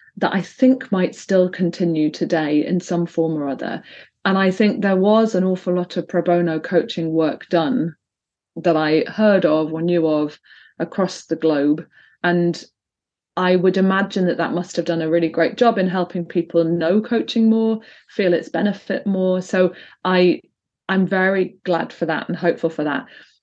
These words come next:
I'll tell you a, a, a small thing that seemed to have changed in my coaching practice, and I wonder if other people's too, is that having talked before about being a hundred percent audio only when I started and for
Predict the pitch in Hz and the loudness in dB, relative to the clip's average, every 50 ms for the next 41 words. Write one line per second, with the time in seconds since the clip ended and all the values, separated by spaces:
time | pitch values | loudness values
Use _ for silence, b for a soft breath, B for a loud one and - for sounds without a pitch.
0 | _ _ _ _ - 180 - 233 247 269 262 220 202 196 - - 190 196 180 - | _ _ _ _ -10 -2 2 4 6 6 6 6 4 4 2 2 2 2 2 0
1 | - 175 - - - 202 226 285 262 - - 165 160 156 151 147 - - - - | 0 -4 -8 -2 0 2 2 2 2 -2 -4 -6 -6 -6 -8 -8 -10 -10 -4 0
2 | 180 180 180 - 180 160 156 156 - - 170 156 151 156 156 151 165 - - 170 | 0 0 2 2 2 0 0 0 -4 -4 -2 -2 -2 -2 -4 -6 -6 -4 -2 0
3 | 175 175 180 185 185 220 226 226 - - 190 180 - - - - - - - - | 0 0 0 0 2 2 2 2 2 0 -2 -2 -2 -4 -6 -8 -6 -6 -4 -4
4 | 180 - - - 175 175 165 165 160 185 185 190 185 175 160 160 170 - 156 - | -4 -4 -6 -4 -2 -2 0 0 0 2 2 2 4 2 2 0 0 -2 -4 -4
5 | 151 - - 165 - - - - - - - 233 214 185 175 156 - 175 165 156 | -4 -4 -4 -4 -4 -4 -6 -6 -8 -4 0 2 4 4 4 4 2 2 2 2
6 | B B B B B B B _ - 185 196 196 202 196 247 269 247 - 214 - | B B B B B B B _ -4 -2 0 2 2 4 4 4 4 2 -2 -4
7 | - 208 196 185 185 175 170 - - 165 165 165 165 165 175 180 - 170 - - | -2 -2 -2 0 0 -2 -2 -2 -2 -2 -2 -2 -2 -2 -2 -2 0 -2 -4 -4
8 | - - 170 160 - 170 180 175 175 165 160 160 165 208 233 220 196 180 170 165 | -6 -4 -4 -2 -2 -2 -2 0 0 2 2 4 4 4 4 4 4 2 0 -2
9 | 160 156 165 - - 180 170 165 160 - 175 156 147 147 160 - - 160 156 147 | -4 -6 -8 -6 -4 -4 -4 -4 -4 -2 -2 -2 -2 -2 -4 -4 -2 0 0 0
10 | 143 | -2